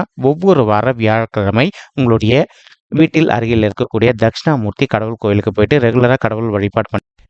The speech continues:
இந்த மாதிரி நீங்க வந்து எப்பெல்லாம் வந்து ரெகுலரா கடவுள் பண்ணிட்டு வரீங்களோ, அப்பெல்லாம் வந்து உங்களுக்கு நடைபெறவிருக்கும் கெடுபலன்கள் அனைத்துமே தவிர்க்கப்பட்டு, இந்த சித்திரை மாதம் மட்டுமல்லாது,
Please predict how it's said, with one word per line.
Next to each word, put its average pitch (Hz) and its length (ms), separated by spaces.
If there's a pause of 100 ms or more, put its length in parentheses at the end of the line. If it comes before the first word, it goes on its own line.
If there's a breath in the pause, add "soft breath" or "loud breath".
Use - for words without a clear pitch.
(100)
இந்த 185 160
மாதிரி 185 300
நீங்க 139 240
வந்து 156 240
எப்பெல்லாம் 147 420
வந்து 147 260 (160)
ரெகுலரா 139 420 (140)
கடவுள் 135 300 (100)
பண்ணிட்டு 107 320
வரீங்களோ, 104 340
அப்பெல்லாம் 107 420
வந்து 101 180 (320 loud breath)
உங்களுக்கு 165 420
நடைபெறவிருக்கும் 117 760
கெடுபலன்கள் 104 680
அனைத்துமே 117 480
தவிர்க்கப்பட்டு, 104 600 (320 loud breath)
இந்த 127 300 (1120 loud breath)
சித்திரை 185 300
மாதம் 107 320
மட்டுமல்லாது, 101 600